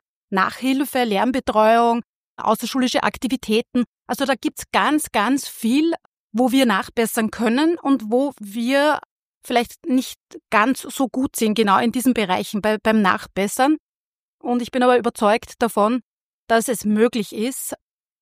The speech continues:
Jugendliche zu begeistern, ihnen wieder Perspektiven aufzuzeigen, ihnen aufzuzeigen, worin sie wirklich gut sind. Und das war auch das Spannende eben bei dieser Diskussion,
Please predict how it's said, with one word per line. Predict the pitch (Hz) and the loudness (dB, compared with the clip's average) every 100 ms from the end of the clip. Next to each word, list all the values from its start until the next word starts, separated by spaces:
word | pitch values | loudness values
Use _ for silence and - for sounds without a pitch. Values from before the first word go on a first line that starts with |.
| - | -2
Jugendliche | 254 285 254 247 | 2 4 4 0
zu | 269 | 0
begeistern, | 254 208 202 - - 294 330 269 - | 2 2 2 -2 2 2 2 -2 -2
ihnen | 262 262 262 | 2 4 4
wieder | 247 254 | 4 2
Perspektiven | 240 233 - - 262 302 277 | 2 0 -4 -6 -4 -2 2
aufzuzeigen, | 196 208 - 247 - 214 208 226 285 294 | 2 2 -4 -10 -2 0 2 2 0 0
ihnen | 262 254 247 | 0 -2 0
aufzuzeigen, | - 240 - - 240 226 | 0 -2 -4 -4 0 2
worin | 226 233 262 | 2 4 2
sie | 269 214 | 0 0
wirklich | 247 359 - 240 - | 2 0 0 -6 -4
gut | 233 262 | -4 -4
sind. | - 262 277 _ _ _ - | -2 -2 -2 _ _ _ -8
Und | 240 | -2
das | 233 | 2
war | 240 | 2
auch | |
das | - 269 | 0 -4
Spannende | - 185 277 294 254 247 - | 0 0 2 2 4 2 2
eben | 226 247 254 | -2 -2 0
bei | 240 | -2
dieser | 214 233 | -4 -4
Diskussion, | 247 233 - 240 - 208 240 | -4 -4 -6 -8 -2 0 0